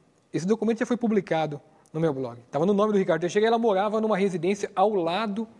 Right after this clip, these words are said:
da residência do Ricardo Teixeira. Quem me enviou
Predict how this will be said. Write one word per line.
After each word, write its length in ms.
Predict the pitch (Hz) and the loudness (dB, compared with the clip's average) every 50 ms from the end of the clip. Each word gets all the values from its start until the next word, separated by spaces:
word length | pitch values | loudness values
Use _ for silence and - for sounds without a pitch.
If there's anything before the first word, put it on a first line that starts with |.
| _ _ _ _ _ _ | _ _ _ _ _ _
da 80 | - 165 | 0 2
residência 480 | 170 185 170 175 165 170 175 156 185 175 | 2 2 0 -2 -2 -2 -2 -2 -2 -2
do 40 | |
Ricardo 300 | 175 175 - 180 165 156 | -2 0 2 0 0 0
Teixeira. 460 | 156 170 160 - - 139 120 117 - - _ _ _ _ _ - - - - - _ _ | 0 -2 -4 -4 -6 -10 -12 -12 -16 -20 _ _ _ _ _ -20 -20 -20 -20 -20 _ _
Quem 180 | - 285 339 359 | 0 2 2 2
me 140 | 320 285 254 | 2 2 0
enviou 580 | 233 196 147 160 151 147 175 - - - - | 0 0 0 0 2 2 2 2 0 -4 -12